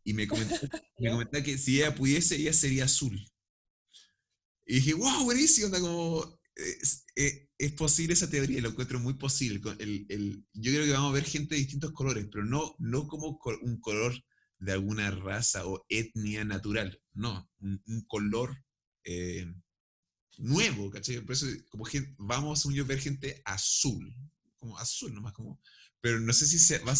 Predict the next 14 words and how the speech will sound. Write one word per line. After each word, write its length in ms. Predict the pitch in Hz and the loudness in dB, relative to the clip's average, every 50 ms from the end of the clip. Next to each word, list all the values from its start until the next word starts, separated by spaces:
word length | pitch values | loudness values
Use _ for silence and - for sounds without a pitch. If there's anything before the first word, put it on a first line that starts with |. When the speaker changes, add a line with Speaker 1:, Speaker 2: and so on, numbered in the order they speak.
| - - - - - 113 | 2 0 -2 -10 -6 -6
Speaker 1:
va, 100 | - - | -2 0
se 160 | - - 120 | 0 0 0
va 60 | 117 | 0
a 20 | 120 | 0
considerar 480 | 127 131 - 131 113 113 104 90 - _ _ _ _ | 0 0 0 0 0 -2 -4 -6 -10 _ _ _ _
tatuaje, 420 | - 101 95 120 127 120 - 90 92 | -10 -8 -6 -4 -4 -4 -4 -4 -6
quizás 240 | 95 104 110 110 | -6 -4 -2 -2
se 100 | - - | -4 -2
considere 340 | 101 104 101 - 107 107 104 | -2 -4 -4 -4 -4 -4 -2
como 120 | 104 101 95 | -2 -2 -2
body 340 | 90 90 98 104 110 120 120 | -2 -2 -2 -2 -2 -2 -4
paint 360 | 120 - 127 127 131 135 135 - | -4 -2 -2 -2 -2 -4 -6 -6
o, 300 | - 98 98 101 101 - - _ _ _ _ _ _ _ _ _ _ _ | -6 -4 -4 -4 -6 -8 -12 _ _ _ _ _ _ _ _ _ _ _
o 340 | - 90 92 90 90 - | -6 -4 -4 -4 -6 -8